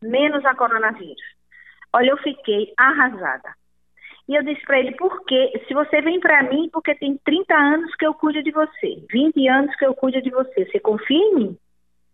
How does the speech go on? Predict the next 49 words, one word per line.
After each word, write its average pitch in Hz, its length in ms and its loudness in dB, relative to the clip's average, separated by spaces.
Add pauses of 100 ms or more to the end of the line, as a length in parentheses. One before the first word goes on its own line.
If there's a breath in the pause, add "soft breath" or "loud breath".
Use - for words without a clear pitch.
Eu 269 300 2
tomo, 311 400 2
eu 262 160 2
digo 320 160 -2
a 320 60 2
você, 311 300 -2
eu 302 80 -6
tomo, 285 200 -4
eu 233 80 -2
tô 262 100 -2
levando 277 360 0
meu 294 100 0
cartão 330 300 -2
de 302 80 -6
vacina 302 320 -4
pra 285 100 -4
mostrar 320 440 -2
qual 233 220 -2
foi 247 100 0
a 233 40 -6
que 233 80 -6
eu 220 60 -2
tomei 214 480 -2
e 320 80 -2
aqui 269 280 -4
tomei. 294 380 -2 (680 loud breath)
Eu 196 100 -6
tomei 233 320 2
minha 330 200 4
vacina 330 420 2
de 294 80 -8
cor-, 294 300 -2
contra 262 260 -4
o 269 60 -2
coronavírus. 262 640 -2 (540)
E 247 160 -6
tô 302 160 2
lhe 330 160 4
dizendo 277 380 0
que 262 280 -6
tome 285 300 2
a 294 40 2
vacina 262 440 -2
de 247 80 -8
coronavírus. 233 680 -2
Você 214 120 -2
vem 220 180 0
me 262 220 0
dizer 349 580 0